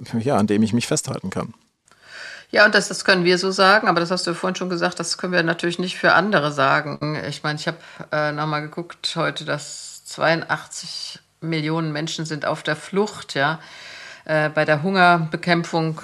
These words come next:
Speaker 2: gibt's seit Corona lauter Rückschritte, ja. Achthundertelf Millionen Menschen auf der Welt hungern. Es gibt einundzwanzig Kriege weltweit. Daran kann man wirklich verzweifeln und die Menschen in diesen Situationen, werden es schwer haben, irgendwas noch mit Dankbarkeit sehen zu können. Also ein Mensch,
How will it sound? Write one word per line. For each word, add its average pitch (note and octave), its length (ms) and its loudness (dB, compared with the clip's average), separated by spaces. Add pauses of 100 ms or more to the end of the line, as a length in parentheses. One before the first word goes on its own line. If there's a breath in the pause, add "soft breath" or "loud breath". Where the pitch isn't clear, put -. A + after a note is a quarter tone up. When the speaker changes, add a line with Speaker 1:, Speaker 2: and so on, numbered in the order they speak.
(100)
Speaker 2:
gibt's - 480 -6
seit D#3+ 320 2
Corona D#3+ 460 2
lauter D#3 600 4
Rückschritte, D3+ 760 -2
ja. D3+ 260 -6 (160)
Achthundertelf D#3+ 760 0
Millionen D#3 280 0
Menschen D#3 280 -4
auf D#3 100 -4
der D3+ 100 -4
Welt D#3 300 -4
hungern. D#3 300 -2 (580 loud breath)
Es - 80 -14
gibt - 160 -2
einundzwanzig D#3+ 600 4
Kriege G#3 340 -2
weltweit. D#3 420 4
Daran E3+ 260 6
kann F3 140 -2
man E3 140 4
wirklich E3+ 220 -4
verzweifeln D#3+ 600 2
und D3+ 80 -4
die D#3 60 -2
Menschen D#3+ 300 0
in D#3 60 0
diesen D#3 200 0
Situationen, D#3 840 0 (1400 soft breath)
werden E3 160 2
es D#3+ 100 2
schwer F3 280 6
haben, D#3+ 260 4
irgendwas D#3+ 600 4
noch D3 320 0
mit D#3+ 180 0
Dankbarkeit D3+ 600 2
sehen D3 320 -2
zu D3 120 -2
können. D3 300 -6
Also D3 200 0
ein D3+ 80 -4
Mensch, E3+ 600 -2